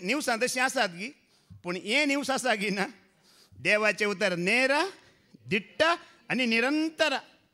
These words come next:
ಮಾನವನ ಜೀವನ ಪಾವನವಾಗಬೇಕಾದರೆ ದೇವರ ವಚನಗಳನ್ನು ಕೇಳಬೇಕು, ನೇ-, ದೇವರ ವಚನಗಳನ್ನು ನಂಬಬೇಕು म्हणतात. ಮಾನವನ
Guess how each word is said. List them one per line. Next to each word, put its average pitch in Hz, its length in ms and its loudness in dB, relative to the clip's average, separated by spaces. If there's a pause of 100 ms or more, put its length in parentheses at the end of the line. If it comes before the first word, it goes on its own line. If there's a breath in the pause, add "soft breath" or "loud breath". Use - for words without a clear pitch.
(600)
ಮಾನವನ 262 520 2
ಜೀವನ 262 540 0
ಪಾವನವಾಗಬೇಕಾದರೆ 226 1600 0
ದೇವರ 254 320 2
ವಚನಗಳನ್ನು 220 760 -2
ಕೇಳಬೇಕು, 226 880 -2
ನೇ-, 233 400 4
ದೇವರ 233 340 2
ವಚನಗಳನ್ನು 202 580 -2
ನಂಬಬೇಕು 240 800 0
म्हणतात. 214 320 -10 (1000)
ಮಾನವನ 240 500 0